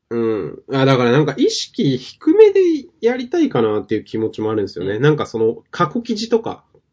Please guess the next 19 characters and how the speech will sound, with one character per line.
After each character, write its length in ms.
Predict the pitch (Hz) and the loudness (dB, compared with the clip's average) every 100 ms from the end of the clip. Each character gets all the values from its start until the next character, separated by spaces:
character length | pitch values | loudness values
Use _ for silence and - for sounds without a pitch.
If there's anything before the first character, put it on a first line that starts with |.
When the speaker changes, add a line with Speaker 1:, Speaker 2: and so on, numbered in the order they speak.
| _ _ _ _ _ | _ _ _ _ _
Speaker 2:
過 140 | - 247 | -8 2
去 140 | 233 | 4
に 160 | 143 - | 4 0
書 160 | 175 | -2
い 140 | 180 147 | -2 -4
た 580 | - 123 120 92 - _ _ _ _ _ _ - | -6 -2 -2 -4 -10 _ _ _ _ _ _ -6
記 140 | 156 | -2
事 100 | 143 | 0
と 100 | 139 | 0
か 80 | 110 | 0
を 60 | 104 | 0
持 140 | 117 | 0
っ 40 | 117 | 0
て 180 | 151 | 0
き 80 | 147 | 0
た 100 | 117 | -2
り 80 | 98 | -4
と 100 | 92 | -8
か、 340 | - 104 - | -8 -12 -14